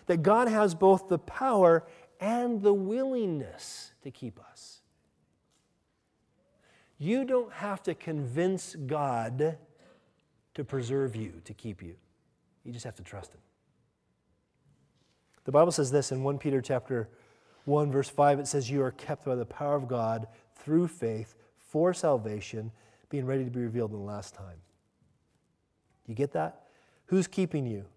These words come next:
God is. How's he keeping you? His power.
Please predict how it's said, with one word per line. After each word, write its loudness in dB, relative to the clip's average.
God 4
is. -8
How's 2
he -2
keeping -4
you? -8
His -2
power. -6